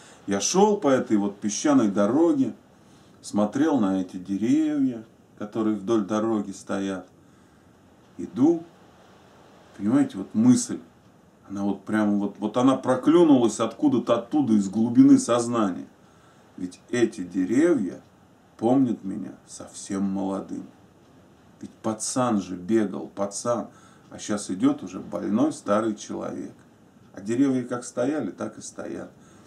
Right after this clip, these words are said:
А, слава богу, их не спилили. Все узнаваемо, все.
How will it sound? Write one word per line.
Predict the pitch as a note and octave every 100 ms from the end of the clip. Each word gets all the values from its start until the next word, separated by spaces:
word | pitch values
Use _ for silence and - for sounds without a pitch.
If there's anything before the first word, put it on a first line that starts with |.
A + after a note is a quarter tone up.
| - - - -
А, | F#2 F#2+
слава | C3 C#3+ A2+
богу, | G2 A#2 G2 G2
их | G#2+ G#2
не | F#2
спилили. | - F#2 F2 - - -
Все | - F#3+
узнаваемо, | D#3+ A#2 G2+ A2+ A2+ G2 F2 F2 F2
все. | - - C#3 -